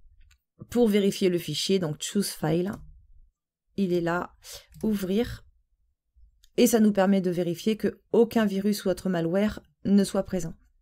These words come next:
Ok, donc là, c'est bon. Alors, on va aller retrouver ce petit fichier qui a été téléchargé dans le dossier, comme d'hab. Téléchargement, il est là. Parallèlement, on va ouvrir notre explorateur de fichiers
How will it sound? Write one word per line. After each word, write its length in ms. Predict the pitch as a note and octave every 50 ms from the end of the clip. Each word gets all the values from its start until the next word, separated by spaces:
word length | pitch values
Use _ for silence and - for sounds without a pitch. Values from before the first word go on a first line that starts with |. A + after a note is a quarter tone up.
| _ _ _ _ _ - - - F3+
Ok, 180 | D#3+ - D#3+
donc 160 | D3+ D3 D3
là, 120 | - F#3+ F#3+
c'est 160 | - - E3
bon. 200 | D#3 G3 B3+ D#4+ - _ _ _ _ _ _
Alors, 180 | - E3+ F3 F3 -
on 100 | G3+ G#3
va 80 | A#3+
aller 160 | A#3+ A3+ G#3+
retrouver 560 | G#3 F3+ G#3+ C4+ - - - B3+ A#3 G#3+ A#3+ A3+
ce 100 | A3+ G3
petit 200 | - - G3+ G3
fichier 360 | - G3+ F#3 - - A#3+ A#3
qui 100 | - G3
a 40 | F3
été 420 | F3 F3+ - G#3 G#3 F#3 - - _ _ _ _ _
téléchargé 640 | - G#3 G3 G3+ - G3 E3+ D#3+ G3+ G#3 G3 - - -
dans 220 | D#3+ D#3+ G3+ G3+ G3+
le 40 |
dossier, 380 | F#3 F3+ F3 - - - F3+ F3+
comme 300 | - _ - F3 E3 E3+
d'hab. 340 | D#3+ F3 E3 D#3 D3 - - _ _ _ _ - -
Téléchargement, 600 | - - G3+ F#3 F3+ F3+ E3 D3+ D3+ D3 D3 D#3 F3+
il 160 | F#3 E3+ D3
est 40 | D3
là. 220 | D#3 F#3 A#3+ - _ _ _ _ _ _
Parallèlement, 600 | _ C#4+ C#4+ C4 C#4 C#4+ C#4 C4+ B3+ B3+ C#4+ D4+
on 60 | D#4+ C4
va 100 | B3 B3
ouvrir 680 | A#3+ A#3 G3+ G#3 A3 C4+ C#4 D#4 E4+ - - - _ _ -
notre 380 | G3 G3+ G#3 A3 A3+ A3+ -
explorateur 600 | G#3+ G3+ - - - G3+ F#3 F#3 F3+ - G3 F#3
de 80 | F3 F#3
fichiers 640 | F3 - F#3 F3 - - A#3 A#3+ B3 A#3+ - -